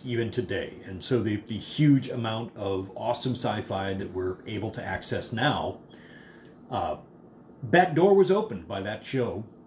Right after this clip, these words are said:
uh, and by those people. So it, it lives large in my memory, way above their relative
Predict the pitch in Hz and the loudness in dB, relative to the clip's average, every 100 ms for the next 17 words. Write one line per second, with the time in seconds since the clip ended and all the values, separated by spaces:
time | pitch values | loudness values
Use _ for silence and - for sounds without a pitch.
0 | - - 110 95 117 101 104 104 107 - | -20 -16 -10 -8 -6 -2 0 0 -4 0
1 | 139 139 - - - - - - 80 - | -2 -2 -10 -14 -18 -8 -4 -2 -4 -10
2 | - 151 98 - - - - - 101 - | -14 -10 -10 -10 -20 -20 -20 -8 -8 -2
3 | 107 147 135 127 123 127 123 117 113 107 | 4 4 4 4 6 4 2 -2 -2 -2
4 | 104 101 101 95 - - - - 87 110 | -2 -4 -4 -6 -10 -20 -20 -12 -2 4
5 | 139 139 127 123 113 110 107 104 98 110 | 6 6 4 2 -2 -2 0 -2 -6 -6
6 | 101 92 - - - 87 92 110 120 - | -4 -4 -8 -20 -20 -10 -4 -2 -2 -4
7 | - 120 98 | 2 2 2